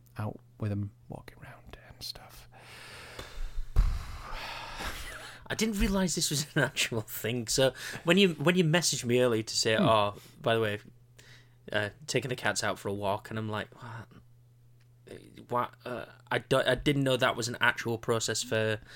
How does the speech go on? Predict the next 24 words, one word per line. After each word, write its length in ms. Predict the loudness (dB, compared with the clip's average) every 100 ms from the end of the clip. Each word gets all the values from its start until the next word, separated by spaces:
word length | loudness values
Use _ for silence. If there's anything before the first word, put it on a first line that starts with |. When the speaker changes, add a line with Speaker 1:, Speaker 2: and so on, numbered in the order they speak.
| -18 -18 -20 -20 -20 -20 -12
Speaker 1:
Yeah. 320 | -6 0 2 2
Speaker 2:
for 180 | 2
owning 220 | 2 2 0
cats." 640 | -4 -2 -2 -2 -4 -6 -14 -18 -4
Speaker 1:
Um, 340 | 0 0 0 -6
uh, 160 | -10 -12 -18 -20 -20 -20 -20 -20 -20 -20 -20 -6
yeah, 280 | -4 -4 -6 -14 -4
yeah. 400 | 0 2 2 0 0
Uh, 40 | 0
Speaker 2:
Yeah. 120 | 4
Speaker 1:
basically, 420 | 8 8 8 4
the, 240 | 4 0
the, 200 | 0 -2 -2
the 180 | 0
need 200 | 2 2 0
to 100 | -4
kind 180 | -2
of 140 | 0 2
know 300 | 2 2 0 -2
what 200 | -4 -2
their 200 | -4 -4
territory 640 | -4 -4 -4 -6 -4 -2
is, 200 | -4 -6 -14 -20 -20 -20 -20 -6
um, 520 | -2 0 2 0 0